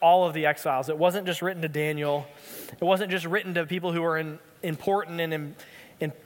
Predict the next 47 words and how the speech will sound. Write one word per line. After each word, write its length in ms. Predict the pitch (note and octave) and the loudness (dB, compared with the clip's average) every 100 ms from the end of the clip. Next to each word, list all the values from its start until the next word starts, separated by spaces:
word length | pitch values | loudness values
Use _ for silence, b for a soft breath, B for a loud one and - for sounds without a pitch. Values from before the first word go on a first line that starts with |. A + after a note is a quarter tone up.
| - | -4
positions 480 | F#3+ E3 F3+ F#3 E3 | -4 -2 -4 -4 -6
of 120 | D3+ | -6
power. 280 | D#3+ E3+ D#3 | 0 0 0
It's 100 | C3+ | -2
written 280 | F#3 E3 D3+ | -6 -6 -6
to 220 | D#3 B2+ - B B - - - | -6 -8 -12 B B -14 -12 -6
Daniel, 440 | D3+ E3 D#3+ E3 | -2 -2 0 -2
and 180 | D3+ D3+ | -2 -2
ultimately, 600 | F3+ E3+ F3+ E3+ D#3+ D3+ - B B B - | 0 -2 -2 -2 -2 -4 -8 B B B -6
through 160 | E3 | 0
God's 240 | E3 D#3 D3 | 4 4 2
word, 320 | D#3+ D#3 C#3+ | 0 0 -2
we're 80 | D3+ | -2
gonna 140 | D#3 | -2
see 180 | - D#3 | -4 -4
what 160 | D3 | -2
it 80 | D3+ | -2
has 280 | B2 C#3 C#3 | 0 0 0
for 200 | - A#2 | -4 -4
us. 380 | B2+ A2 - - B B | -4 -6 -12 -14 B B
So 140 | - F3+ | -4 -4
if 80 | F3 | 2
you 80 | |
guys 280 | A#3 G#3+ G3 | 6 8 6
will 80 | F3+ | 0
turn 240 | - G#3 | -2 0
with 140 | G#3 F#3 | 0 0
me 140 | G3+ | -2
to 60 | F#3 | 0
Jeremiah 360 | F3 G3 F#3 F3 | 0 4 4 2
twenty-nine, 560 | G3+ F#3 F3 F3+ F3+ | 0 0 4 4 2
I'm 140 | F#3 G#3+ | 2 2
gonna 140 | G3 | 2
read 240 | F3 G3+ | 0 -2
verse 260 | E3+ F#3+ - | 0 0 0
one 320 | F3+ G3+ G#3 | 0 2 4
and 160 | F#3+ E3 | 2 -2
then 260 | E3 D#3+ | -4 -6
just 220 | E3 D#3+ - | -6 -6 -4
skip 240 | F3+ - | -6 -4
to 80 | E3 | -4
verse 240 | D#3+ D3 | -4 -4
five 420 | - E3+ D#3 D3 | 0 4 6 4
and 140 | D3 D3+ | 0 -4
read 140 | D#3 | -4
through 120 | D3+ | -4
fourteen. 460 | C3 D3 - C3+ | -6 -6 -4 -8